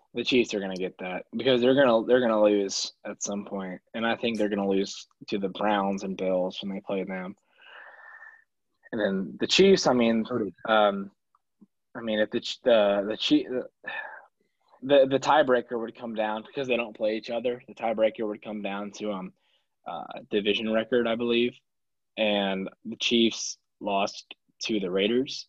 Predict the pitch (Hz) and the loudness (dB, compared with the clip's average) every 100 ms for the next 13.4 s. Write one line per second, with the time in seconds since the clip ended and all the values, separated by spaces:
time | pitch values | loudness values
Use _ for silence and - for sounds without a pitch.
0 | _ - - - 131 120 113 110 110 107 | _ -18 -12 -2 4 6 6 4 4 2
1 | 101 - _ _ _ _ _ _ _ _ | 0 -8 _ _ _ _ _ _ _ _
2 | _ 92 90 80 - 123 135 131 127 127 | _ -8 -6 -6 -4 2 4 6 6 6
3 | 147 156 147 131 110 107 135 156 156 139 | 4 4 4 6 6 4 2 2 2 2
4 | - 143 147 139 143 131 127 131 143 135 | 2 2 2 0 -2 2 2 4 2 2
5 | 120 127 120 113 110 113 117 110 113 107 | 2 2 0 -6 -4 -4 -8 -8 -8 -6
6 | 113 101 - - 98 104 123 123 - - | -6 -6 -8 -14 -12 -8 -8 -8 -12 -12
7 | _ _ _ _ _ _ 104 101 101 101 | _ _ _ _ _ _ -8 -2 0 0
8 | 95 95 92 _ _ - - 104 80 - | -2 -6 -10 _ _ -14 -10 -10 -10 -8
9 | 95 92 101 95 90 87 - 98 92 90 | -6 -8 -10 -10 -10 -10 -12 -14 -10 -12
10 | - - - 247 240 202 147 139 - - | -12 -16 -2 4 6 8 6 4 -4 -14
11 | - 165 208 180 - - 165 165 139 120 | 2 4 6 2 -4 -8 -4 -2 -2 -6
12 | 113 _ - 151 165 156 147 139 135 131 | -12 _ -6 0 4 4 4 4 2 0
13 | 123 113 104 104 | -4 -8 -8 -10